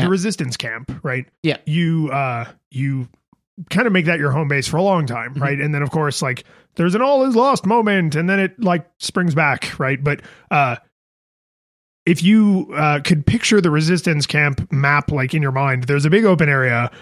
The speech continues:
Speaker 2: and there's a bunch of, like, burned out buildings, and there's this, like, alleyway that's kinda shaped like a, like a zig, right? So you, like, you go straight, and then right, and then left, and then you're in the resistance camp.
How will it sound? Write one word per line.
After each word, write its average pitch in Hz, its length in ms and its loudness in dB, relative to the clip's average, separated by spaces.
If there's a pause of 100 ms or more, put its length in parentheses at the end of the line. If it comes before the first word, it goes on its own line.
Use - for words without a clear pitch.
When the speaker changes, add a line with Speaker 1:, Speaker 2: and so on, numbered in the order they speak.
(280)
Speaker 2:
and 151 140 0
there's 143 340 0 (140)
a 135 180 0
bunch 156 260 2
of, 160 60 4
like, 131 200 0
burned 139 240 2
out 127 220 2
buildings, 160 420 4 (380)
and 156 140 2
there's 147 200 4
this, 151 240 0
like, 135 420 0 (260)
alleyway 165 520 4
that's 135 180 -4
kinda 247 220 0
shaped 185 360 0
like 151 160 0
a, 123 260 0
like 160 140 2
a 127 80 0
zig, 110 400 -4
right? 127 240 -2
So 160 120 -2
you, 117 220 -2
like, 127 260 -6 (120)
you 131 120 -2
go 123 100 -4
straight, 196 360 2
and 151 120 0
then 147 100 0
right, 139 300 0
and 143 120 0
then 131 120 -2
left, 123 300 -4
and 143 100 0
then 160 100 2
you're 214 120 2
in 220 100 2
the 202 80 4
resistance 139 420 0
camp. - 300 -12